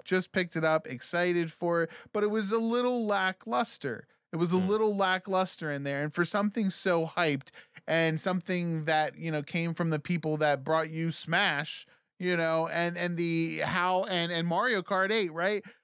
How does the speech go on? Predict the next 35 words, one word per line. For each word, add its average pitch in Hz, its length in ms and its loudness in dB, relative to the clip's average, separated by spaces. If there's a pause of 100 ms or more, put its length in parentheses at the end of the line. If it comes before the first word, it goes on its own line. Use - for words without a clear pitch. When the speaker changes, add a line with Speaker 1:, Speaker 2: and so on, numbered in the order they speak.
(120)
Speaker 1:
Like, 190 220 0
Speaker 2:
Mm-hmm. 156 200 -4
Speaker 1:
this 196 340 2
felt 185 400 0
a 190 40 0
little 156 400 2
dumbed 131 440 2
down. 127 420 2
And 147 220 0
so 170 440 2
I 160 200 2
think 196 480 -4
that 170 340 2 (320)
when 196 240 2
you're 190 220 4
looking 220 560 0
at 175 260 2
games 147 580 0
from 143 300 0
now 143 300 4
on, 151 260 0
you 147 120 -2
really 226 400 0
have 196 240 2
to 170 100 -6
take 160 420 -2
into 147 480 -2
consideration 131 1160 0 (300)
the 156 100 4
type 185 440 0
of 147 220 -2
game 131 320 -2
that 120 180 4
it 117 140 2
is. 107 340 2